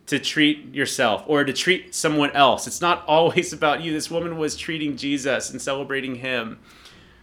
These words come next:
There's a way that you can reach out to somebody and say, "Hey, I'm buying you this meal, and I wanna talk about the reasons why I love you."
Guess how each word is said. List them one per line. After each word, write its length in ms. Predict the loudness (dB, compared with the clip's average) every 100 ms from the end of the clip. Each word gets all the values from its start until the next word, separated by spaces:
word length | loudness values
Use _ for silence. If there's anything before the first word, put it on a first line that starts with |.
| -2
There's 220 | 4 6
a 100 | 8
way 400 | 8 10 10 10
that 120 | 8 2
you 100 | 0
can 180 | 0 4
reach 240 | 4 8
out 200 | 6 6
to 80 | 2
somebody 480 | 0 4 4 4 2
and 100 | 0
say, 240 | 2 2
"Hey, 220 | 4 2
I'm 240 | 2 2 6
buying 340 | 6 6 2
you 180 | 2 2
this 280 | 2 0 0
meal, 400 | 2 2 0 -6 -18 -4
and 100 | 4
I 60 | 6
wanna 180 | 6 6
talk 280 | 4 4
about 340 | 6 6 4 2
the 100 | 0
reasons 380 | 0 0 -2 0
why 220 | 2 2
I 100 | 2
love 240 | 0 -2
you." 240 | -6 -10